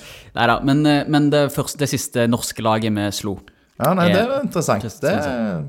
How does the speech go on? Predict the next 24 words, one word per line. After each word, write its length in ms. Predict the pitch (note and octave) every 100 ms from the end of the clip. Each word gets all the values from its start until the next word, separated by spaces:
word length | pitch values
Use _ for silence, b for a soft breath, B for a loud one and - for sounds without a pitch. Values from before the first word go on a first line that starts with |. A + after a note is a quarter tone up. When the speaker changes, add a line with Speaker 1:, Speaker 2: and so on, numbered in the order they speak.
| -
Speaker 2:
på, 120 | - - _ - _
visste 280 | B2+ B2 -
jeg 120 | G#2+
ikke, 140 | - B2+
faktisk. 360 | B2+ - B2
Speaker 1:
Ikke 120 | A2+ A2
sant? 300 | C#3+ F#3+ -
Jeg 140 | C3 C3
har 80 | B2
gjort 120 | A#2 A#2+
researchen 480 | B2 B2 A2+ -
min, 120 | G#2+ G#2
Lars. 200 | G2 A2
Nå 80 | A#2+
skal 140 | -
du 60 | A#2+
høre 160 | G2+ A2
en 240 | A2+ A2 A2 -
ting 160 | A2 G2+
til 140 | G#2+
som 160 | G#2 A2+
er 80 | -
enda 240 | B2+ F#2 G2+
sykere. 460 | - F#2 G#2+ G#2